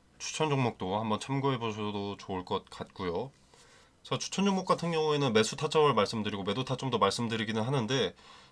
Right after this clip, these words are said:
매도 같은 경우에는 보유자의 영역이기 때문에 그것은 투자자 본인의 자유고요.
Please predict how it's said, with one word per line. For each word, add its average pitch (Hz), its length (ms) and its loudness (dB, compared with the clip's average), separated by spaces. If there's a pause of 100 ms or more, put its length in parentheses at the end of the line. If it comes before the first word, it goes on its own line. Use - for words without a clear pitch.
(120)
매도 123 300 4
같은 147 260 2
경우에는 143 440 4
보유자의 113 500 2
영역이기 104 500 0
때문에 98 400 -2
그것은 92 400 -10
투자자 110 400 -2
본인의 104 400 -2
자유고요. 98 520 -4